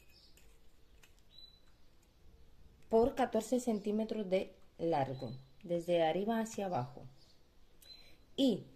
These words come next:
empieza el bolsillo interior a los cuatro centímetros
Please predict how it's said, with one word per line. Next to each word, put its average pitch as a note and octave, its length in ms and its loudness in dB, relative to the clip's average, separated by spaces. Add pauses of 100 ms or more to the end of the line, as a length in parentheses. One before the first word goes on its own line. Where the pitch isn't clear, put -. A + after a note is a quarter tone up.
(340)
empieza G#3 840 2 (160)
el F#3 240 2
bolsillo E3+ 520 0
interior D#3 640 -2 (1700)
a G#3 100 6
los G#3 140 4
cuatro B3 320 2
centímetros G#3+ 880 -2